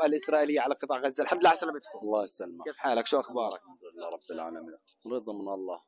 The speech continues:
Speaker 1: كم يوم لك في هذا المكان؟
Speaker 2: والله لي ما يقارب يمكن خمسة وخمسين يوم.
Speaker 1: وين كنت قبل؟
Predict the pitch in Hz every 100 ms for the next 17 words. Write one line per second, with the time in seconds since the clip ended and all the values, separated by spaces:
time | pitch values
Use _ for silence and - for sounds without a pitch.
0 | _ _ _ - 196 208 190 170 147 -
1 | 147 139 131 123 123 98 - - - -
2 | - _ 104 135 147 147 147 147 143 139
3 | 139 127 147 139 127 131 123 - 127 120
4 | 110 - 117 - 104 110 101 - 104 95
5 | 87 - _ _ _ - 139 185 190 185
6 | 160 139 139 131 131